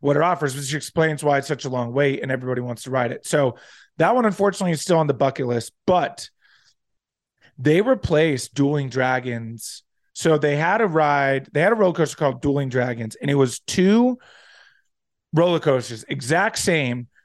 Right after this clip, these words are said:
that when I first started riding them, would go at the same time, and everything was in opposite directions. And then there were moments where they would, like, come at each other, you know, and it looked like you were gonna crash into each other. And then, of course, you know, they would go their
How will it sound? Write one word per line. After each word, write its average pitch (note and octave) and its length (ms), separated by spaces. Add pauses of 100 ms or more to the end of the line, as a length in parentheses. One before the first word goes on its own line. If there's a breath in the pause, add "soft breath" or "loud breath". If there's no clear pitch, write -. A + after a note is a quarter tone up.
(120)
that D3 400 (400)
when D#3 240
I F#3+ 160
first G#3+ 300
started D#3+ 240
riding C#3+ 320
them, A#2+ 180
would C3 160
go D#3 160
at D3 80
the C3+ 60
same F3 360
time, C#3+ 460
and C#3+ 240
everything E3 380
was D3 140
in C#3+ 60
opposite C3+ 440
directions. D3+ 580
And C#3 160
then C3+ 120
there C3+ 100
were C3 80
moments C#3+ 400
where C#3 80
they C3+ 100
would, B2+ 160
like, A#2+ 220 (500 loud breath)
come E3 160
at D#3+ 180
each D#3 200
other, C#3+ 520 (560 soft breath)
you D3+ 140
know, C#3+ 180
and C#3+ 80
it C#3 40
looked C#3+ 180
like C#3+ 180
you C#3+ 60
were C#3 80
gonna B2+ 100
crash C3+ 300
into D3 220
each C#3 120
other. C3+ 240
And C3 80
then, B2 120
of A#2 80
course, B2+ 440
you C3+ 120
know, A#2+ 340
they B2 140
would B2 120
go B2+ 200
their A#2 340